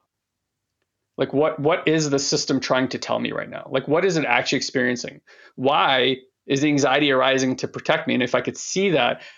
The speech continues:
I can kind of relax my system, relax my body, relax my mind,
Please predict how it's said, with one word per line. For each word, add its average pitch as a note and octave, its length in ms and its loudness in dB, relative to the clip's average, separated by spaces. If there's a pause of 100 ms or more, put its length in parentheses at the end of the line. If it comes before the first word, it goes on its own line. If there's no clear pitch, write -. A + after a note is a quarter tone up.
(100)
I C3+ 100 -6
can C#3 360 -4
kind E3 180 0
of D#3 80 0
relax B2 560 0
my A#2+ 140 -2
system, C#3 720 -6 (960)
relax C#3+ 200 -2
my D3 100 2
body, C3 320 0
relax B2 340 0
my C3+ 100 0
mind, A#2+ 480 -2